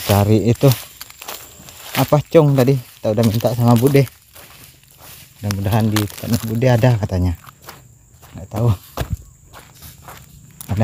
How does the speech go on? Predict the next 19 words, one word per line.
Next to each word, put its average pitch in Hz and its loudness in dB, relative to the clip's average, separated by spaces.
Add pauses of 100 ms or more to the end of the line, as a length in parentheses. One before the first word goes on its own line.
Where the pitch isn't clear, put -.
nggak, 95 -2
ya? 113 2 (3000)
Ini 165 0
lalap 165 4
loh, 113 2
teman-teman. 101 2 (1040)
Nih. 123 2 (1300)
Kita - -8
ambil 147 6
lah. 139 0 (1600)
Kita - -16 (100)
udah 110 -8
lama 113 -2
nggak 95 -4
lalap 98 0
ini. 113 2 (1040)
Enak 143 0
loh 120 4
ini. 95 2